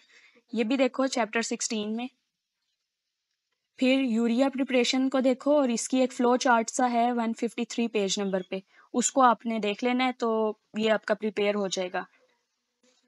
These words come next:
बाकी इसका कॉन्सेप्ट आपने ज़रूर लेना है, इंटरनेट पे कहीं सर्च करो, कोई आपको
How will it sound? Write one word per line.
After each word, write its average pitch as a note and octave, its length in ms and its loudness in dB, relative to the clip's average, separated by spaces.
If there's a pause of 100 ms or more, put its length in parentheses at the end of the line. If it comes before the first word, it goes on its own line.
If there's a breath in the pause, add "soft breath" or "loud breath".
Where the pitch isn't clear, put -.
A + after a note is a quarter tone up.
(400)
बाकी A#3 240 2
इसका C#4+ 220 0
कॉन्सेप्ट D4 520 0
आपने C4 280 4
ज़रूर A#3+ 360 0
लेना C4 240 2
है, C4+ 80 0
इंटरनेट B3 420 -2
पे B3+ 100 0
कहीं B3 240 -2
सर्च A#3 300 -2
करो, A#3+ 260 0 (460)
कोई A3+ 200 4
आपको A3+ 520 0